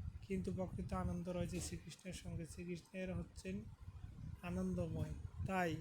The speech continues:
আমাদের জীবনের চরম উদ্দেশ্য হচ্ছে কৃষ্ণ ভাবনাময় হওয়ার চেষ্টা করা। তাহলে এই জীবনে মৃত্যুর সময় আমরা অপাকৃত জগতে কৃষ্ণলোকে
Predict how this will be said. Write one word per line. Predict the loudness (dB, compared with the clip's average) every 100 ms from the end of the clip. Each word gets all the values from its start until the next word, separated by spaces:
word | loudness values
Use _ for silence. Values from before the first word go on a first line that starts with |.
| -2 -4
আমাদের | -2 2 2 2
জীবনের | 2 0 0 -2
চরম | -2 0 0
উদ্দেশ্য | 0 0 -2 -2
হচ্ছে | -4 -4
কৃষ্ণ | -6 -6 -2
ভাবনাময় | 0 0 0 0 0
হওয়ার | 0 -2 -2 -4
চেষ্টা | -6 -6 -4 -6
করা। | -4 -6 -8 -18 -20 -20 -16 2
তাহলে | 6 10
এই | 10 8
জীবনে | 6 2 4 4 4 2 0
মৃত্যুর | 0 0 0 -2 2 2
সময় | 2 -2 0 2 2
আমরা | 0 0 2
অপাকৃত | 2 0 -4 -4 -2 0
জগতে | 2 2 0 0
কৃষ্ণলোকে | 0 -2 -2 -2 0 -2